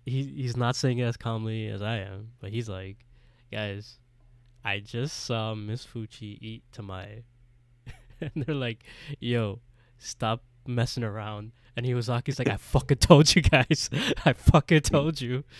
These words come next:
Speaker 1: I knew this shit was gonna happen. I believe the fuck out of this dude right now." <laughs> And <laughs> Miyake's like, "No, I will show you." He goes to the spot, and it's just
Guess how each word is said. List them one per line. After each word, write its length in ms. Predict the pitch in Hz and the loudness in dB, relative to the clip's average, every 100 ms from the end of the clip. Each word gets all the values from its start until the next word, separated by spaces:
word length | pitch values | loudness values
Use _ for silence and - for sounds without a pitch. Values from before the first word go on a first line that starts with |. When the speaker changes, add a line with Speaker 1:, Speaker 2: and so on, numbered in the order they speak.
| - 143 110 | -12 -10 -10
Speaker 1:
I 80 | |
knew 300 | 117 131 180 | -8 4 6
this 160 | 165 160 | 8 6
shit 160 | - 143 | 6 2
was 120 | 123 | 2
gonna 200 | 123 117 | 0 0
happen. 320 | 113 110 127 | 0 -2 -2
I 100 | 127 | -2
believe 420 | 123 135 151 151 | 0 4 4 2
the 100 | 131 | -2
fuck 340 | - - 131 123 | -8 -2 -2 0
out 120 | 113 | -2
of 60 | 107 | -2
this 140 | 104 104 | -6 -6
dude 160 | 107 | -8
right 180 | 104 104 | -10 -12
now." 260 | 104 104 113 | -14 -14 -18
<laughs> 800 | _ _ - - - - - - | _ _ -20 -18 -18 -18 -12 -4
And 180 | 127 120 _ _ _ _ _ _ _ - - - - _ _ _ | -4 -6 _ _ _ _ _ _ _ -20 -20 -20 -20 _ _ _
<laughs> 520 | - - 131 139 - | -20 -16 -12 -12 -10
Miyake's 420 | 123 120 123 143 123 | -8 -8 -6 -6 -6
like, 120 | 113 | -4
"No, 280 | 165 123 - _ - _ - _ - | -2 -2 -6 _ -20 _ -20 _ -4
I 100 | 123 | 0
will 140 | 131 | 0
show 320 | 131 143 143 | -2 -2 0
you." 320 | 117 - 110 120 _ _ _ _ _ _ _ _ _ _ _ - | -2 -8 -14 -18 _ _ _ _ _ _ _ _ _ _ _ -8
He 140 | 127 | -4
goes 280 | 127 131 - | -2 -2 -2
to 60 | |
the 80 | 160 | -6
spot, 440 | - - 117 117 - 147 | -6 -6 -4 -4 -8 -14
and 140 | 107 | -12
it's 140 | 110 | -10
just 220 | 117 104 | -10 -12